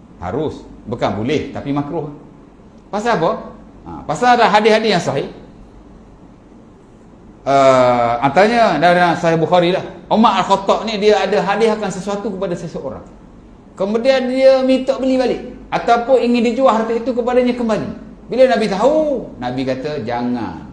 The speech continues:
kamu buat begitu." Nabi perumpamaan, uh, Nabi memperumpamakan orang yang ambil balik dia punya pemberian tu, uh, seumpama anjing ni lah muntah dia makan balik.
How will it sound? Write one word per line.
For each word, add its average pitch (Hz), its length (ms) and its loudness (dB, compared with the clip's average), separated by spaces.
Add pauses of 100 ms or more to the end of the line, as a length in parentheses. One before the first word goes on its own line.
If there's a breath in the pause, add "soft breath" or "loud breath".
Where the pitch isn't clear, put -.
(140)
kamu 113 320 -8
buat 113 320 -8
begitu." 95 320 -12 (760)
Nabi 175 440 -2
perumpamaan, 151 760 -2
uh, 127 160 -6
Nabi 143 240 0
memperumpamakan 147 1700 0
orang 135 240 0
yang 135 160 -2 (160)
ambil 170 160 -4
balik 147 320 0
dia 131 120 -2
punya 131 160 0
pemberian 117 440 -2
tu, 254 400 4 (720)
uh, 104 240 -2
seumpama 147 440 -2
anjing 151 200 -2 (400)
ni 151 160 0
lah 156 80 -6
muntah 156 240 -4
dia 151 160 -2
makan 139 160 -6
balik. 92 240 -8